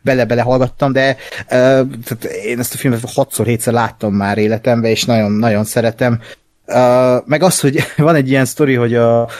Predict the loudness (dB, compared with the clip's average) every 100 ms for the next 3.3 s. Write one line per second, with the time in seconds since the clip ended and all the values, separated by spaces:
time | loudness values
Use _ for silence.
0 | -18 -4 -2 0 0 0 -2 -2 0 0
1 | 0 0 -2 -2 -4 -4 -2 0 0 0
2 | -2 0 0 0 -2 -4 -2 0 0 -2
3 | -2 -2 -2